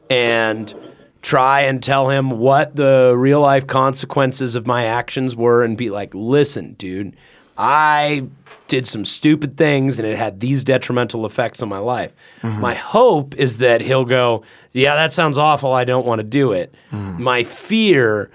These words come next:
Speaker 1: is that he'll romanticize it in some way.
Speaker 2: Oh, I know.
Speaker 1: And be
Speaker 2: Yeah.
Speaker 1: like, be like, "Oh, my dad used to be this crazy rocker dude, and then, but then he had, like, a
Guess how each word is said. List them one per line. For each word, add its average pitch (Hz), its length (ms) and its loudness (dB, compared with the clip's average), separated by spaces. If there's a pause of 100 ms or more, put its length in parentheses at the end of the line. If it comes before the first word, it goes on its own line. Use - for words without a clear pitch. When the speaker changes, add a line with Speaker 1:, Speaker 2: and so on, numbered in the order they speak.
(300)
Speaker 1:
is 123 280 2
that 117 220 0
he'll 127 380 2
romanticize 120 1000 -2
it - 100 -10
in 92 80 -10
some 95 340 -6
way. 85 220 -8 (160)
Speaker 2:
Oh, 127 60 0
I 110 180 2
know. 101 100 -2
Speaker 1:
And 123 160 -2
be 147 80 -2
Speaker 2:
Yeah. 143 80 -2
Speaker 1:
like, 120 400 -2 (280)
be 165 100 2
like, 139 240 2
"Oh, 180 260 2
my 147 180 0
dad 156 460 0
used 151 320 -4
to 147 60 -6
be 139 160 -2
this 127 240 -4
crazy 139 680 0
rocker 135 540 -2
dude, 120 520 0 (320)
and 135 220 -2
then, 170 300 4
but 185 180 2
then 226 180 4
he 208 100 4
had, 170 200 2
like, 143 300 -2
a 135 260 2